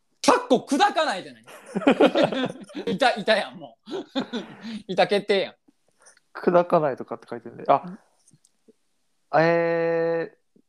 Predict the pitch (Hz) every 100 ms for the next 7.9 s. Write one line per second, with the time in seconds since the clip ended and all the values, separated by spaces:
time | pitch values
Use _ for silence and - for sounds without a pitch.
0 | - - 214 226 226 190 165 139 135 _
1 | _ _ 156 160 160 160 160 - 151 147
2 | - _ 170 196 - - 220 233 - 285
3 | - 294 - 285 - 262 - - 247 -
4 | 294 - 254 - - 220 349 - 285 330
5 | 302 269 - 269 254 185 208 226 226 -
6 | 196 _ - 302 165 262 - - 302 190
7 | 220 285 285 277 330 320 220 160 131